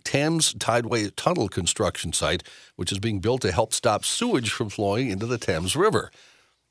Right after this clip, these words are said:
Researchers aren't sure how the man died, although some are speculating he may have been a fisherman, a sailor, or what they called a mudlark who could have drowned.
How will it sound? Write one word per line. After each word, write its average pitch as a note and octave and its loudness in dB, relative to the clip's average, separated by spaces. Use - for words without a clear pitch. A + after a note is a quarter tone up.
Researchers - -2
aren't G#2+ 0
sure A#2+ 2
how C3 4
the G#3 2
man G3+ 4
died, D#3 8
although A#2+ 4
some C#3 4
are B2+ 4
speculating B2+ 2
he B2 2
may A2+ 2
have A#2+ 0
been A#2 2
a B2 2
fisherman, G3 2
a - -2
sailor, D#3+ 2
or A#2 2
what C3+ 2
they C#3 4
called A#2+ 4
a A2+ 0
mudlark C3+ 0
who G2 -2
could G#2 -2
have F2+ -2
drowned. G#2 -2